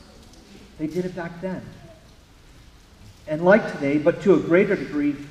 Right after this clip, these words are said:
those abortions were more risky to the mother than natural childbirth, so it was perfectly acceptable under Roman law to just give natural birth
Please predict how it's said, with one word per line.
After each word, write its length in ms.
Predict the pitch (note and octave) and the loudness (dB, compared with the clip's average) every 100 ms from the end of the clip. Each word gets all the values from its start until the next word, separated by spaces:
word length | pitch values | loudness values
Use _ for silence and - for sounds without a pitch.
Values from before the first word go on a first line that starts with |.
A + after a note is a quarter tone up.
| - - | -20 -2
those 320 | C3+ G#3 C4 A3+ | 4 6 4 0
abortions 960 | - D#3 F3 G#3 - C4+ D#4 - - - - - - - E3 | -4 -2 -2 -2 -6 -10 -12 -18 -20 -20 -20 -20 -20 -10 -2
were 140 | E3+ | 0
more 260 | E3 G#3 B3 | 2 0 -2
risky 500 | A3 A3 - A#3 G#3 | -2 -4 -6 -12 -14
to 140 | G#3 | -14
the 120 | F3 | -12
mother 340 | E3+ F#3 F3+ E3+ | -6 -2 0 -2
than 220 | E3 D3+ | -4 -8
natural 380 | D3+ D#3 D3+ C#3+ - | -8 -8 -10 -12 -4
childbirth, 500 | A3+ A#3+ - D3 D3 - - | 0 0 0 -4 -6 -12 -18
so 240 | - A#3+ A3+ | 4 8 8
it 100 | A3 | 6
was 140 | G3+ - - | 2 0 0
perfectly 580 | E4+ E4+ D#4+ D#4+ D4+ | 0 0 -4 0 0
acceptable 680 | C4 - D4+ C#4 A#3+ G#3 G#3+ | 0 0 2 2 -2 0 0
under 180 | F#3 F#3 | 2 0
Roman 380 | E3+ G3+ C#4 C#4 | 4 4 4 2
law 400 | G#3+ F#3+ F#3+ - - - | 2 2 0 -8 -14 -8
to 60 | A3 | -4
just 340 | G3+ A#3+ - | 0 0 0
give 200 | B3+ F#3 | -2 0
natural 340 | G#3+ B3+ C4 A#3 | 2 2 0 2
birth 480 | B3 A#3+ A3+ - | 4 4 2 -8